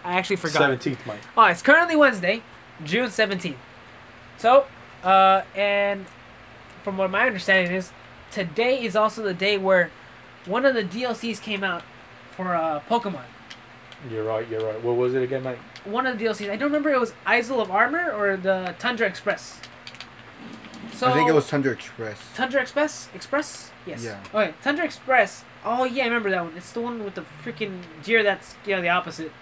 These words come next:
Speaker 1: It's just the face of a deer with a giant crown with, that's basically organic. Point is,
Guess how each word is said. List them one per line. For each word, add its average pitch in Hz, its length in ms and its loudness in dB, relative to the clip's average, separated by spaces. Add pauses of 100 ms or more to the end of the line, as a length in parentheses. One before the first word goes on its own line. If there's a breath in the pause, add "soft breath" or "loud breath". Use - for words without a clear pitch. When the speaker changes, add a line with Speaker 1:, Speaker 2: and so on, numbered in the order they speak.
(360)
Speaker 1:
It's 180 100 -12
just 185 100 -10
the 185 60 -12
face 247 240 0
of 262 80 -6
a 240 40 0
deer 226 200 0
with 220 160 -2
a 147 60 -12 (280)
giant 196 300 0
crown 185 480 0
with, 165 80 -10
that's 165 240 -10
basically 170 360 -8
organic. 151 440 -4
Point 311 260 6
is, 208 240 -2